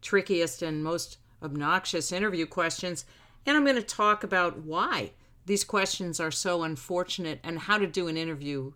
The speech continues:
better, how to ask better questions, and just how to have a better interview conversation from the standpoint of the interviewer. So this podcast is for both people going on job interviews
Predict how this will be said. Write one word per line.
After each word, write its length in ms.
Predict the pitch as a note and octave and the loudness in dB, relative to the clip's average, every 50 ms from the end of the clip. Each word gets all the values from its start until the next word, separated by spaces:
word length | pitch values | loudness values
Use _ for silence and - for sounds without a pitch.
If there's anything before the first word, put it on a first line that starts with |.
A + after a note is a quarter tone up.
| - _ | -10 _
better, 360 | - B3+ D4 B3+ D#3 B2 - - - - - - | -4 -4 -2 -2 -4 -4 -6 -12 -20 -20 -20 -14
how 140 | - - G3 | -4 -2 0
to 120 | F#3 - - | 0 2 4
ask 300 | F3 F3+ F3+ - - - | 4 4 4 2 -2 -2
better 160 | F#3 E3+ F3 | -2 -2 -2
questions, 640 | E3+ - F#3 E3+ E3 - - E3 D#3+ D#3 D3 - | -2 -2 -2 -2 -2 -4 -4 -6 -6 -6 -6 -6
and 100 | E3+ D#3+ | -6 -4
just 260 | - F3+ F3 - - - - - - - - | -2 -2 -2 -2 -4 -6 -12 -20 -20 -20 -8
how 140 | - - G#3+ | 2 4 6
to 80 | G3+ F3 | 6 6
have 400 | - F#3 F3+ F3+ F#3 F#3 F#3 D3+ | 6 6 6 8 8 6 4 2
a 40 | D3+ | 0
better 440 | C#3 E3+ E3+ E3 E3+ E3 D#3 - - | 0 0 0 2 0 0 -2 -4 -4
interview 560 | E3+ F3+ F#3 F#3 D#3+ C#3 D#3 D3+ D3 C#3+ C#3+ - - - - | -4 -2 -2 -2 -2 -2 -2 -2 -2 -4 -6 -8 -14 -20 -10
conversation 720 | - - G3 E3+ D#3+ D#3 - - A3+ C4 - - D3 C3 C3 | 0 2 2 2 4 0 -2 -2 -2 -2 -2 -4 -6 -6 -6
from 220 | - E3+ D#3 D#3 | -6 -6 -4 -4
the 40 | D#3 | -4
standpoint 680 | C#3 - - E3+ D#3 D#3 D#3 D3+ - E3 D3+ C#3+ - - - - - - - _ _ - - | -6 -4 -4 -2 -2 -2 -4 -4 -4 -4 -4 -4 -4 -8 -14 -20 -20 -20 -20 _ _ -14 -10
of 120 | - D#3+ | -6 -4
the 100 | D3+ D#3 | -2 -4
interviewer. 840 | - - E3+ F3+ D#3+ - E3 C3+ C3+ C#3 C3+ C3 D3+ F3 E3 C#3+ - - - - - - - - - - | -2 -2 -4 -4 -4 -4 -6 -4 -4 -4 -2 0 0 0 0 0 -4 -8 -18 -20 -20 -20 -20 -20 -20 -10
So 220 | - - C4 B3+ | 0 2 4 4
this 180 | G#3+ C#4 D4+ - | 4 2 0 0
podcast 640 | - - A3 G3+ F3+ - G3 F3+ F3 E3+ - - | 2 4 4 4 4 2 0 0 0 0 -2 -2
is 160 | F3+ E3+ D3+ | -4 -4 -4
for 140 | - - D#3+ | -6 -8 -6
both 380 | D#3 E3+ G#3+ B3+ C4+ - - - | -2 0 2 2 2 0 -2 -2
people 400 | - G#3+ G3 F#3+ - F#3 F3 D#3+ | 0 0 0 0 0 -2 -2 -2
going 360 | C#3+ C3 F3 F3 G3 B3 A#3+ | -2 -2 0 0 0 0 0
on 180 | F#3+ E3+ D#3+ D#3 | 0 0 0 0
job 300 | - F3+ F3 G3+ A#3 A3 | 0 2 2 2 2 0
interviews 540 | F3+ D#3+ D#3 C#3 D3+ D3+ D3+ D3+ D3 - | -2 -2 -4 -2 -2 -2 -2 -2 -2 -4